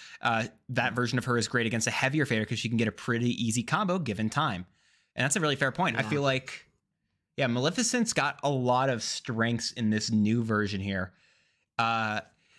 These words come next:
Speaker 1: but this is one of those things that I personally enjoy as, uh,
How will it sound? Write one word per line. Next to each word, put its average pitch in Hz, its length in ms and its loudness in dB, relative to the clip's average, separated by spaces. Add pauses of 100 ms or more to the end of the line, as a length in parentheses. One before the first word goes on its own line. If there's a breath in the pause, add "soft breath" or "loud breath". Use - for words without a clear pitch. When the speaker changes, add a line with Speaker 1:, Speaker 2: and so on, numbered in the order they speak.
(140 loud breath)
Speaker 1:
but 175 180 -2
this 226 160 -2
is 294 80 -8
one 311 100 0
of 294 60 0
those 240 160 0
things 202 160 0
that 165 80 0
I 143 40 -2
personally 139 640 -2
enjoy 185 540 0 (180)
as, 147 460 -2
uh, 139 460 2